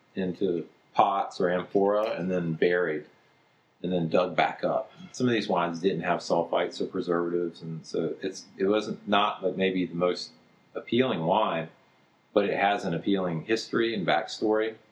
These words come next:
And so in, in Italy, they were making, over the last twenty-five to fifty years, advances in modern fermentation techniques on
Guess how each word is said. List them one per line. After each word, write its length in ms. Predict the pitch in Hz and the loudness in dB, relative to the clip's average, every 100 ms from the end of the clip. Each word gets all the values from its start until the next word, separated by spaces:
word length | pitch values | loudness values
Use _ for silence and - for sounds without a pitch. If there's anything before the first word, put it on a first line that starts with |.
| _ | _
And 160 | 87 87 | -10 -6
so 320 | 95 87 85 - _ _ | 0 0 0 -8 _ _
in, 200 | 98 101 - | -6 -6 -2
in 220 | 98 87 | -2 0
Italy, 460 | 101 101 95 82 82 | 0 2 0 0 0
they 140 | 85 | 0
were 100 | 85 | 0
making, 520 | 82 85 - 80 76 - | 0 -2 -4 -6 -8 -6
over 100 | 85 82 | -2 0
the 60 | |
last 320 | 82 80 - - | 2 0 -4 -4
twenty-five 480 | 90 85 80 78 | -4 0 0 0
to 40 | - | -4
fifty 260 | - 92 80 | -6 -4 -2
years, 460 | 78 85 82 80 - _ _ _ _ - | 0 2 0 -4 -12 _ _ _ _ -4
advances 720 | 110 87 87 - 87 78 - | 0 0 0 -2 -4 -4 -4
in 320 | 85 80 76 - _ | -2 -2 -6 -12 _
modern 480 | 98 87 92 90 87 | 0 2 2 -2 0
fermentation 640 | 98 92 85 92 92 98 | 0 0 0 0 0 -2
techniques 520 | 107 - 110 107 - - | 0 0 -2 -4 -6 -2
on 280 | 98 92 | 0 0